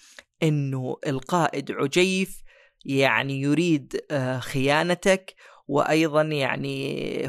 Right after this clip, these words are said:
هناك مؤامرة تحاك، آه، يعني ضدك من خلال هذا القائد. فأمر مباشرة الخليفة المعتصم بقتل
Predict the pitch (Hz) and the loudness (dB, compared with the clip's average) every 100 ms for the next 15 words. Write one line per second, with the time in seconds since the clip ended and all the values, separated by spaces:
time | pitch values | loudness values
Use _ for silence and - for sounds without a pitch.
0 | - 151 151 143 147 139 156 151 143 135 | 0 4 2 4 2 2 4 4 4 0
1 | - 135 - 143 139 - - - - - | 2 0 2 0 0 -4 -12 -14 -16 -20
2 | - - 147 135 135 131 131 131 - _ | -20 -6 -2 0 -2 -4 -4 -6 -8 _
3 | _ _ _ _ _ _ - 147 120 135 | _ _ _ _ _ _ -4 -2 0 0
4 | 147 160 156 151 147 135 - 143 143 139 | 0 2 2 0 -2 -4 -2 2 2 2
5 | 127 135 131 123 - 127 - - _ _ | 0 -2 -2 -4 -6 -8 -8 -20 _ _
6 | _ _ _ _ _ - - - 165 175 | _ _ _ _ _ -20 -14 -4 0 2
7 | 165 143 143 - - - - 139 135 160 | 4 2 0 -10 -20 -20 -8 -2 2 4
8 | 139 - 131 131 - _ _ _ _ _ | 4 0 -4 -6 -10 _ _ _ _ _
9 | - 131 135 127 123 147 139 147 143 131 | -4 -4 -4 -8 -10 -6 0 0 0 -2
10 | - 131 127 143 139 - - 156 147 139 | -4 -4 -2 -2 0 -2 -2 -4 -4 -4
11 | 135 - 151 - - - | -4 -2 -2 0 -2 -4